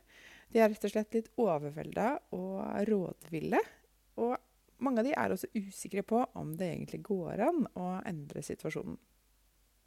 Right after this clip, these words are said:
Men felles for de alle sammen er at dette er flotte, sterke, modige, smarte kvinner. Eh, og en dag så drømmer jeg virkelig om å samle sammen, alle sammen i ett rom, <laughs> sånn at de kan få kjenne på fellesskapet seg imellom.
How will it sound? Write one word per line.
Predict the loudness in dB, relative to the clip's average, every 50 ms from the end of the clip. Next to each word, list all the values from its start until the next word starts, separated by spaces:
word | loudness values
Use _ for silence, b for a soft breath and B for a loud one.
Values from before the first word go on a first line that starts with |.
| _ -20 -20 B B B B B B B B B B
Men | 4 6 6 6
felles | 4 4 6 8 8 6 6 6
for | 2 2
de | 2 6
alle | 6 6 6 6 4
sammen | 4 2 2 4 4 4 4 2
er | 2 0 2 2 0
at | 0 -4
dette | -12 -4 -2 -2 0 2
er | 2 4 4 4 2 2 -2 -6 -8
flotte, | -4 -4 -4 -4 -4 _ _ -4 -2 -2
sterke, | 0 -2 -4 -4 -4 -10 -16 -12 -6 -2 -2 -2 0
modige, | 0 0 0 -2 -2 -4 -8 -6 -4 -2 0 0 0 -2
smarte | -2 -2 0 2 2 2 2 -4 -8 -8 -4 -4 -2
kvinner. | 0 0 -2 0 2 4 4 4 4 0 B B B B B B B B B B B
Eh, | 2 2 4 4 4 4 2 0 -2 -6 _ _ _ _ _ _ _ _ _ _ _ 2
og | 4 4 8 8
en | 8 10 10
dag | 10 8 8
så | 6 4
drømmer | 4 4 4 4 4 4
jeg | 4 4 2
virkelig | -2 -2 -2 -2 -2
om | -2 -2 -4
å | -2
samle | -2 -2 -2 -2 -4 -4
sammen, | -4 -4 -4 -4 -6 -6 -6 0 0
alle | 0 0 0
sammen | -2 -4 -4 -2 0 0
i | 0
ett | -2 -2 -6 -10 -6
rom, | -4 -4 -4 0 0 -2
<laughs> | 2 2 2 2 4
sånn | 0 2 2
at | 2 0 -2
de | -2 -2
kan | -2 -2
få | -2 -4 -4
kjenne | -4 -4 -4 -4
på | -6 -6 -4 -2
fellesskapet | -4 -4 -4 -8 -8 -8 -10 -10 -8 -6 -4 -2
seg | -2 -2 -2
imellom. | -2 -4 -4 -2 -4 -4